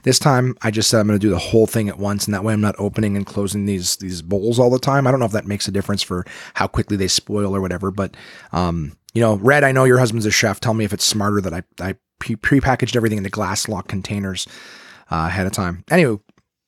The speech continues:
I, um, I did that, and I ended up being up till, like, three thirty in the morning doing that. Everyone in the house is sleeping. I'm downstairs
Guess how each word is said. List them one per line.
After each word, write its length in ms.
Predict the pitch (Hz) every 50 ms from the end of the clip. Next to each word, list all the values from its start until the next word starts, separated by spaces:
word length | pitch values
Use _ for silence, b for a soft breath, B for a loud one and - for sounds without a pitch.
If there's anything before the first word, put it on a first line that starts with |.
| _ _ _ _ _ _ _ _ - - _
I, 320 | 98 104 104 107 110 113
um, 500 | 110 107 104 104 104 104 101 92 92 92 - _ _ _ _ _ _ _ _ -
I 80 | - 127
did 200 | 139 170 175 156
that, 280 | 156 156 156 156 - _ -
and 80 | 127
I 60 | 131 131
ended 120 | 135 139
up 100 | 131 117
being 140 | 127 120 120
up 120 | 117 104
till, 120 | - 131 117
like, 120 | 110 -
three 260 | - - - 123 120
thirty 360 | 104 - 117 110 110 110 104
in 80 | 104 98
the 60 | 101
morning 400 | 104 104 104 104 101 98 98 92 B B B B B B B B B B
doing 200 | - 110 110 104 104
that. 100 | 98 104
Everyone 180 | 107 110 110
in 80 | 110 107
the 60 | 107
house 240 | 98 107 104 - -
is 80 | -
sleeping. 400 | - - - 113 110 - 107 101
I'm 180 | 101 101 101 104
downstairs 720 | 98 107 104 101 98 - - 110 101 101 101 95 - -